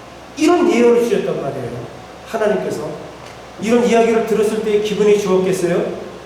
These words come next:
너무 쉽지 않았겠죠. 그럼에도 불구하고 하박국 선지자가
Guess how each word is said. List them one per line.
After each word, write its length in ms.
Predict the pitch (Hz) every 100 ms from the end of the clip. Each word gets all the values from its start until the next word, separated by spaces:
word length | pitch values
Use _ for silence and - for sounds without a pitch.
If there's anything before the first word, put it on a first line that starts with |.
| - - - - - - - - - - - -
너무 280 | 165 220 269
쉽지 460 | 262 240 269 247 202
않았겠죠. 480 | 170 190 190 170 156 143 - - - - - - - - - -
그럼에도 420 | 254 262 254 254
불구하고 880 | 240 226 214 202 220 220 - - - - - - - - - - - - - - - - - - -
하박국 440 | - 254 254 254 233
선지자가 800 | 214 190 196 165 165 - -